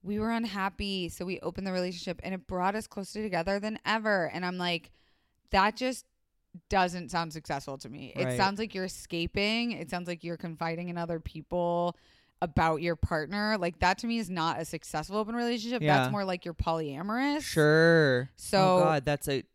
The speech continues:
Speaker 2: uh, I, do you wanna
Speaker 1: Yeah.
Speaker 2: quickly say what polyamory is?
Speaker 1: Polyamory is where you date multiple partners.
Speaker 2: Like, I've always said, like, you've loved to give to, like, multiple
Speaker 1: Yeah,
Speaker 2: people.
Speaker 1: and to me, it's like an open relationship is like, I have a primary partner,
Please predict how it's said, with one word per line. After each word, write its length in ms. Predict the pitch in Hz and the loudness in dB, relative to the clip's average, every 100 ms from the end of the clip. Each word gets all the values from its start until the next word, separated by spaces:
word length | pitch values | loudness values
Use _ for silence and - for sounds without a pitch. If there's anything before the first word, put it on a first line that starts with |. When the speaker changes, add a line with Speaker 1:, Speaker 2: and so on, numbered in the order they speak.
| - | -10
Speaker 2:
uh, 60 | - - _ - | -10 -10 _ -6
I, 80 | - | -6
do 840 | - - - _ _ - - 170 | -6 -16 -20 _ _ -20 -12 2
you 60 | 185 | 6
wanna 140 | 165 | 6
Speaker 1:
Yeah. 40 | 170 | 4
Speaker 2:
quickly 460 | - 147 - 143 | 2 0 2 0
say 200 | 127 139 | 2 2
what 140 | 131 123 | 2 2
polyamory 640 | 131 123 123 117 120 131 | 2 2 2 0 -2 0
is? 120 | 139 147 | 2 4
Speaker 1:
Polyamory 680 | 196 202 190 190 190 180 175 | 4 4 0 -2 -4 -4 -4
is 200 | 175 165 | -4 -4
where 200 | 170 160 | -2 -2
you 200 | 160 160 | -4 -8
date 380 | 156 160 156 - | -6 -6 -6 -8
multiple 800 | 165 165 143 151 156 151 147 - _ _ | -10 -8 -8 -10 -8 -6 -8 -12 _ _
partners. 320 | - 160 113 147 | -4 -4 -2 -2
Speaker 2:
Like, 120 | 156 | 4
I've 180 | 156 160 | 4 8
always 220 | 156 143 | 8 8
said, 120 | 143 | 6
like, 160 | 135 139 | 2 2
you've 220 | 139 117 | 2 4
loved 320 | 131 123 110 | 4 4 2
to 80 | 127 | -2
give 360 | 120 117 113 107 | 2 4 2 0
to, 100 | 131 | 0
like, 200 | 117 - | 0 -6
multiple 320 | - 139 294 311 | -4 2 6 10
Speaker 1:
Yeah, 360 | 269 190 151 | 10 8 6
Speaker 2:
people. 240 | - 107 135 | 2 -2 -2
Speaker 1:
and 180 | 220 226 | -2 0
to 120 | 240 | -2
me, 220 | 226 240 | 0 0
it's 100 | 233 | 0
like 100 | 214 | -2
an 80 | 196 | -2
open 200 | 208 208 | -4 -2
relationship 540 | 202 185 196 190 196 180 | -6 -4 -6 -4 -8 -8
is 100 | 170 | -8
like, 140 | 160 | -4
I 80 | 156 | -2
have 180 | 180 170 | -2 -4
a 60 | |
primary 480 | 156 151 143 160 226 | -4 -6 -6 -6 -4
partner, 640 | - 160 139 151 151 180 | -2 -4 -6 -8 -8 -10